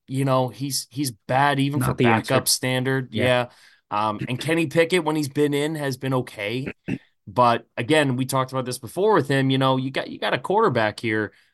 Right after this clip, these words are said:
Speaker 1: who's twenty-five years old, and it's his second season in the N F L. You know, you don't have a lot of leeway here with this kid. He's, I think a lot of people like Kenny Pickett and they wanna give him a chance, and there's no question that I do think Matt Canada being there for,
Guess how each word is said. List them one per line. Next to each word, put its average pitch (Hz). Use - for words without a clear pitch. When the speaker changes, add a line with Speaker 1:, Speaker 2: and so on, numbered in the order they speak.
Speaker 1:
who's 123
twenty-five 165
years 151
old, 170
and 120
it's 117
his 113
second 170
season 143
in 135
the 120
N 123
F -
L. 151
You 117
know, 120
you 151
don't 170
have 170
a 160
lot 135
of 113
leeway 131
here 107
with 101
this 101
kid. 90
He's, 110
I 123
think 147
a 147
lot 151
of 135
people 120
like 127
Kenny 120
Pickett 101
and 101
they 107
wanna 110
give 117
him 107
a 98
chance, 139
and 107
there's 143
no 156
question 190
that 127
I 117
do 156
think 135
Matt 131
Canada 135
being 110
there 110
for, 101